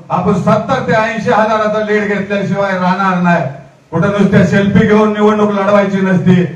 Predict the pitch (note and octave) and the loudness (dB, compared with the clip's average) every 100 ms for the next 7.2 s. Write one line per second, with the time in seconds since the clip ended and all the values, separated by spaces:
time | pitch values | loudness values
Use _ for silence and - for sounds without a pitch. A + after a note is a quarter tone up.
0 | - E3 F#3+ G3 G3+ - - - G#3 G#3+ | -4 -2 0 0 0 2 4 2 0 -2
1 | G#3+ G3 G3+ G3+ G3 G3+ F#3 - - - | -2 -2 -2 0 0 0 -2 -2 -8 -2
2 | - B3 B3 A3 A3 F3 - F#3 - - | 0 2 2 4 2 0 0 -2 -6 -2
3 | F3 G#3+ G#3+ E3 G#3 - A#3 B3+ A#3 A3+ | 0 0 0 -2 2 4 4 2 0 -4
4 | A3+ A3 G#3+ G#3+ G#3+ G#3 G#3 G#3 G#3 G#3 | -4 -2 -2 0 -2 0 2 0 0 0
5 | G#3 G3+ G3+ G3+ F#3 G3+ G#3 G#3 G3 F#3+ | 0 0 0 -2 -2 0 2 2 0 0
6 | F#3 F3+ G3 F3+ B2+ - - F#3 F#3 F#3+ | 0 0 0 0 -2 -8 -4 -2 0 2
7 | G#3 G3 | 2 0